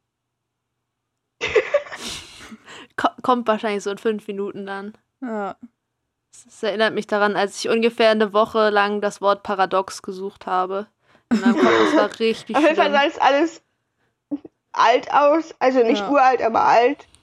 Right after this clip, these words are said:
Speaker 1: Und es gab bunte Fensterscheiben.
Speaker 2: Eigentlich sah es schon wieder aus wie das, wo sie sich verkleidet haben, so vom
Speaker 3: Ja.
Speaker 2: Vibe, das
Speaker 1: Ja,
Speaker 2: Gebäude so.
Speaker 1: true, ja,
Speaker 3: Das stimmt.
Speaker 1: true.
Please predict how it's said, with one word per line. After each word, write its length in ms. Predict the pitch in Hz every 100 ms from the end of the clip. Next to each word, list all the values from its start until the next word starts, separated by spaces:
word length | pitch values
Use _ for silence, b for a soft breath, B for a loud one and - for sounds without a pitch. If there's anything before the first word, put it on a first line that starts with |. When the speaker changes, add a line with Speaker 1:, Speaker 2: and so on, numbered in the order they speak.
| _
Speaker 1:
Und 180 | - 247
es 200 | 240 -
gab 240 | 240 226 233
bunte 320 | 214 226 233
Fensterscheiben. 600 | - - - - - 269 _ _ _ -
Speaker 2:
Eigentlich 300 | 202 208 214
sah 180 | 190
es 60 | 190
schon 120 | - 190
wieder 180 | 190
aus 200 | 180 196
wie 80 | 196
das, 300 | 190 190 - -
wo 80 | 196
sie 140 | 185
sich 180 | 185 180
verkleidet 560 | 180 - 180 180 185
haben, 260 | 185 180 185
so 380 | 180 190 185 214 _
vom 160 | - 190
Speaker 3:
Ja. 180 | 190 185 _ -
Speaker 2:
Vibe, 280 | 180 180 - -
das 160 | 190
Speaker 1:
Ja, 280 | - 220 -
Speaker 2:
Gebäude 200 | - 190
so. 160 | 185 180
Speaker 1:
true, 240 | 185 285 -
ja, 320 | - 202 247
Speaker 3:
Das 100 | 240
stimmt. 320 | 233 233 254
Speaker 1:
true. 100 | B